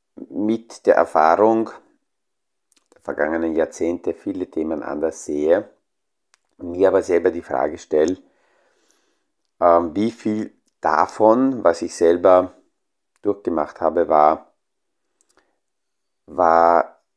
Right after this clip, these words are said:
ähm, notwendig und es wär,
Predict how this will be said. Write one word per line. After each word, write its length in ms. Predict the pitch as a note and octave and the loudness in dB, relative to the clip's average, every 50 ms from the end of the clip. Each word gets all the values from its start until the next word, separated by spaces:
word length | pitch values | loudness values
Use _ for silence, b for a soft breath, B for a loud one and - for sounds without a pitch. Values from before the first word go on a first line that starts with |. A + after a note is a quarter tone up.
| _ _ _ _ _ _ _ - - - - | _ _ _ _ _ _ _ -20 -18 -14 -10
ähm, 920 | C2+ C2 C2 C#2 C#2 C2+ D#2 D#2 D#2 D#2 D#2 D#2 D#2 D#2+ D#2+ D#2 D#2 D#2 - _ _ _ _ _ _ _ _ _ _ _ _ _ _ _ _ _ _ | -8 -6 -4 -4 -6 -6 -8 -10 -10 -10 -10 -10 -10 -10 -10 -12 -12 -14 -18 _ _ _ _ _ _ _ _ _ _ _ _ _ _ _ _ _ _
notwendig 1080 | - F#2+ F#2+ F#2+ F#2 G#2 A2 - - A#2 A#2 A#2 A#2 A2+ A2+ B2+ C3 D3 D3+ C#3+ - - G2+ | -6 -4 -2 0 0 0 0 -2 0 0 2 2 2 0 0 2 2 2 2 0 -6 -8 -4
und 260 | G2 F#2+ F#2+ F2 - _ _ _ _ _ _ _ _ _ _ _ _ _ _ _ - | -4 -4 -4 -6 -10 _ _ _ _ _ _ _ _ _ _ _ _ _ _ _ -10
es 340 | - - F2+ - - - F2 | -8 -8 -8 -8 -10 -4 0
wär, 600 | F#2+ F#2+ F#2 F#2+ F#2+ F#2+ F#2+ F#2+ F#2 F2+ - | 2 4 6 6 8 6 6 4 2 -2 -14